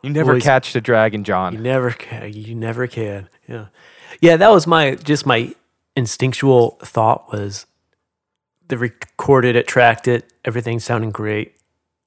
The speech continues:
Speaker 2: They love the sounds and the performance. And then after maybe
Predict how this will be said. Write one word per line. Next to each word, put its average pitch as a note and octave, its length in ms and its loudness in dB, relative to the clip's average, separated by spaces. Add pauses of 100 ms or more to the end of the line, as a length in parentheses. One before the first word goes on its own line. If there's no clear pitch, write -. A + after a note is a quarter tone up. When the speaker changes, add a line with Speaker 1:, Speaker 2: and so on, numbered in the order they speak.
(440)
Speaker 2:
They A#2+ 100 -6
love G#2+ 300 -4
the G#2 260 -6
sounds G#2+ 720 -6
and G#2+ 100 -14
the A2 260 -14 (420)
performance. A2+ 760 -4 (1040)
And B2 140 -4
then A#2+ 140 2
after A2+ 320 -2
maybe A2+ 420 -6